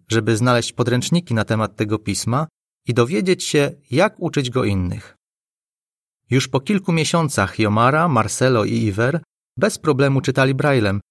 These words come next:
a dzięki temu zrobili dalsze postępy duchowe. Teraz wszyscy troje są pionierami stałymi, a Marcelo również sługą pomocniczym. Są bardzo zaangażowani w zajęcia duchowe.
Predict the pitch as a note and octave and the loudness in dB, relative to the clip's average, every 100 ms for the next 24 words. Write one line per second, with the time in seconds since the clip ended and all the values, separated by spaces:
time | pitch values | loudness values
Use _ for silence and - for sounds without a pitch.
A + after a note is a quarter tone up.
0 | _ _ C3 C3 C3+ D3 F#3+ F3+ D3+ C3 | _ _ -2 0 -2 0 2 2 0 0
1 | C3 B2+ A#2 A#2 F3 F3 D3+ B2 - A#2 | 0 2 0 2 0 0 -2 -2 -2 -4
2 | A2 G#2 G2+ G2 F2+ F2+ G2 _ _ _ | -2 -2 -2 -2 -2 -4 -6 _ _ _
3 | _ _ _ _ _ - F#3 B2 C3+ - | _ _ _ _ _ 0 2 4 0 -4
4 | - - - G#3 - - A2+ A2 B2+ D#3 | -12 -6 -2 -2 -4 -2 2 2 2 0
5 | D#3 F3 E3 B2+ A2 A#2 - D#3 E3 G#2+ | 0 0 2 2 2 0 0 0 0 0
6 | G2+ - _ _ _ - C#3 D3 - G#3 | -4 -8 _ _ _ 0 0 0 0 2
7 | E3+ D#3 D#3+ B2 A#2 C3+ C3+ G3 C3+ A2+ | 2 2 0 0 2 2 0 -2 0 0
8 | G#2+ G2+ F2+ G2+ F#2 F2 F2+ - _ _ | 0 -2 -2 -4 -4 -6 -8 -12 _ _
9 | _ _ _ _ _ _ - A#2+ A2 C3 | _ _ _ _ _ _ -2 -2 0 2
10 | F3+ E3 C#3 C3+ C3 B2 A2+ A2 E3 D#3 | 2 0 0 0 2 0 0 0 0 -2
11 | C3 C3 D#3 D3+ D3 D#3+ D3+ G#2+ F2 | -2 0 0 -2 -2 -2 -2 -2 -4